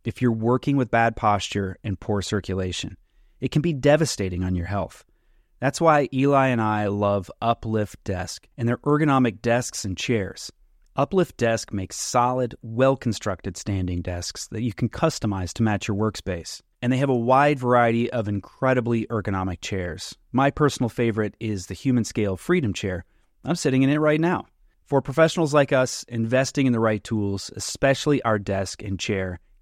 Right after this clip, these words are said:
is essential. You're gonna get free shipping, free returns with free return shipping, and an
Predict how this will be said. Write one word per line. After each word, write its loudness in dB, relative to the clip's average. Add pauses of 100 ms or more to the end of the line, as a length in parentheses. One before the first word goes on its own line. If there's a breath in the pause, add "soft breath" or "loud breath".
is -4
essential. -2 (800)
You're 0
gonna 4
get 2
free -2
shipping, -2 (260)
free 2
returns 2
with -4
free 0
return -2
shipping, -2 (440)
and -2
an 2